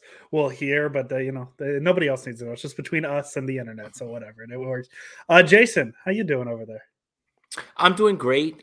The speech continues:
Speaker 2: Um, actual baseball is on our doorstep.
Speaker 1: Yes.
Speaker 2: The problem is, is Thursday is the initial opening day for the Yankees, but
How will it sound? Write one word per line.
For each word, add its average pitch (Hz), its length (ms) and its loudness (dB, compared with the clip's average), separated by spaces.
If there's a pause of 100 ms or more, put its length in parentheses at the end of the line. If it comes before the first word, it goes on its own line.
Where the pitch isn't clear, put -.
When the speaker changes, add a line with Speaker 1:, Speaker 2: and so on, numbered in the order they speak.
(120)
Speaker 2:
Um, 127 560 2 (1200)
actual 208 420 0
baseball 165 960 -4
is 117 800 -6 (120)
on 131 640 -4 (160)
our 123 160 0
doorstep. 147 600 -4 (380)
Speaker 1:
Yes. 139 140 -6
Speaker 2:
The 165 60 0
problem 208 440 -2
is, 160 380 -8
is 131 560 -4 (240)
Thursday 190 500 -2
is 139 460 -2
the 127 240 -10
initial 139 420 -10
opening 131 400 -6
day 113 260 -4
for 147 320 -4
the 135 120 -10
Yankees, 123 600 -8
but 208 420 -4